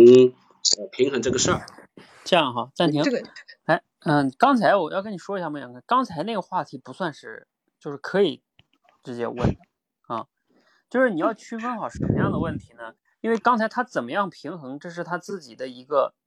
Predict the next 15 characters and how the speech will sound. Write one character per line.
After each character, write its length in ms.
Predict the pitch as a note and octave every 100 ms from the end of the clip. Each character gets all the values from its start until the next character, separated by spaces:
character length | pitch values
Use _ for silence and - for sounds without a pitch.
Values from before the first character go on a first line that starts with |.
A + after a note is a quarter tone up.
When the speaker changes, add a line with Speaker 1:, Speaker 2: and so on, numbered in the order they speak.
| _ _
Speaker 2:
很 360 | - B2+ A2+ G#2+ -
个 240 | G#3 E3+
人 180 | A2+ B2
化 180 | - C3
的 140 | A2+
经 260 | - A#2+ A#2
验， 200 | A2+ - _ _ _ _
对 120 | A2
吧？ 140 | G#2+
Speaker 3:
对。 280 | - G#3 F#3+ - _ -
Speaker 2:
但 120 | B3
是 200 | A#3+ G#3
你 140 | D#3+
问 200 | D3+ B3+
他， 200 | G#3+ G#3